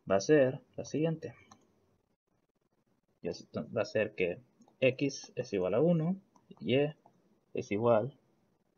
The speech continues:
a uno, y z es igual a menos uno. Y aquí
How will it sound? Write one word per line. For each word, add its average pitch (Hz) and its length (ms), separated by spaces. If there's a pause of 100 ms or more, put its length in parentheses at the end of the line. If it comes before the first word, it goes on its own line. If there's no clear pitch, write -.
(560)
a - 140
uno, 165 380 (440)
y 151 240
z 143 500 (680)
es - 180
igual 92 320 (640)
a 113 80
menos 82 320
uno. - 100 (1800)
Y 82 80
aquí 123 340